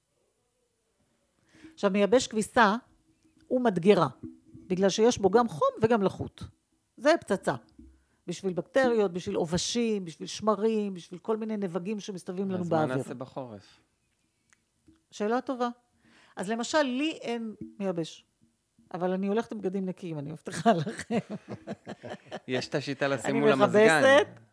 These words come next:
Speaker 1: אז קודם כל אפשר לתלות בבית, בחורף. בקיץ, תתלו בחוץ.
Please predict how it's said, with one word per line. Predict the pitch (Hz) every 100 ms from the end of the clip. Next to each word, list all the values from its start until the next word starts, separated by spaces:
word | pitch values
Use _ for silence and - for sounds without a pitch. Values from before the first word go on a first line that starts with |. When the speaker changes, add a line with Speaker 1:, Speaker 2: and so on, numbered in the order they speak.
| - - 330 - - - - 302 -
Speaker 1:
אז | 220 214
קודם | 381 381
כל | 370
אפשר | 311 - 277
לתלות | 269 240 233 226
בבית, | 214 190 175 147 143 - - _ _ _ _ _ _ _ _ -
בחורף. | 170 180 156 135 - _ _ _ _ -
בקיץ, | 208 - 247 285 403 - - _
תתלו | 214 - 208
בחוץ. | 190 - 165 147 -